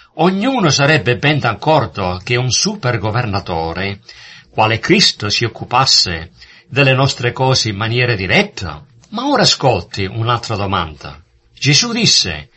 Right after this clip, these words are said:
che questo Evangelo del Regno sarebbe stato predicato nel mondo intero, per servire da testimonianza, e poi,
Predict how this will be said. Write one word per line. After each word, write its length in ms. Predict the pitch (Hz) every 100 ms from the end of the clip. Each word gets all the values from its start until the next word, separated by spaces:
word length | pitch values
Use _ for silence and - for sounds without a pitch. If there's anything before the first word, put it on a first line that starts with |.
| _ _ -
che 180 | 107
questo 420 | - 131 135 - 127
Evangelo 560 | 127 107 117 131 127
del 140 | 123 107
Regno 440 | 110 165 202 190
sarebbe 380 | - 165 185 160
stato 320 | - 170 165
predicato 520 | 156 156 151 175 180
nel 180 | 175 175
mondo 240 | 170 165
intero, 640 | 180 180 240 170 82 69 - - - - - -
per 160 | 139 135
servire 600 | 143 127 104 160 151 139
da 120 | 131
testimonianza, 1080 | 123 - 117 127 180 165 101 - 80 71 _ - - - _
e 220 | - 117 -
poi, 640 | 113 196 269 82 78